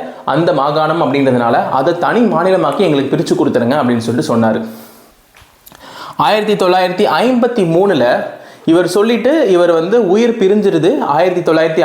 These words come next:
ஐம்பத்தி இரண்டுல ரொம்ப ஸ்ட்ராங்கான உண்ணாவிரதம் இருக்கிறாரு, உயிர் பிரிஞ்சிருச்சு. ஆயிரத்தி தொள்ளாயிரத்தி ஐம்பத்தி மூணுல என்ன ஆகுது அப்படின்னு பாத்தீங்கன்னா, ஃபசல் கமிட்டி அப்படின்ற ஒரு கமிட்டி வந்து அமைக்கப்படுது. இந்த அமைக்கப்படக்கூடிய ஃபசல் கமிட்டியில இன்னும் ரெண்டு பேர் இருக்காங்க. அவங்க யாருன்னு பாத்தீங்கன்னா,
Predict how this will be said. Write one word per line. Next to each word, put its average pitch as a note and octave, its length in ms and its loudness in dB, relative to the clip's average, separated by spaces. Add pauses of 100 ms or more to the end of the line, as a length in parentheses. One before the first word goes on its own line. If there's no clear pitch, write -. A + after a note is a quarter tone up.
(100)
ஐம்பத்தி F3+ 420 -2
இரண்டுல D#3 680 0
ரொம்ப F3 520 0
ஸ்ட்ராங்கான F#3+ 500 -2
உண்ணாவிரதம் E3 600 0
இருக்கிறாரு, C#3 320 2
உயிர் D#3 380 2
பிரிஞ்சிருச்சு. C#3 420 0 (380)
ஆயிரத்தி D3+ 320 0
தொள்ளாயிரத்தி D#3 420 0 (120)
ஐம்பத்தி G#3 420 0
மூணுல F#3 260 2
என்ன D#3 240 0
ஆகுது C#3+ 340 2
அப்படின்னு C#3 280 -2
பாத்தீங்கன்னா, C3 380 0
ஃபசல் G#3 360 0
கமிட்டி C#3+ 380 0
அப்படின்ற C3 240 0
ஒரு B2+ 140 2
கமிட்டி C3+ 360 0
வந்து B2+ 160 2
அமைக்கப்படுது. A#2+ 540 0 (300)
இந்த D#3+ 160 2
அமைக்கப்படக்கூடிய F#3 840 0
ஃபசல் D#3+ 280 -2
கமிட்டியில D#3 280 0
இன்னும் F3+ 280 2
ரெண்டு E3+ 240 0
பேர் D#3 80 0
இருக்காங்க. C#3+ 280 0
அவங்க C3 180 0
யாருன்னு D#3 320 0
பாத்தீங்கன்னா, C3+ 380 0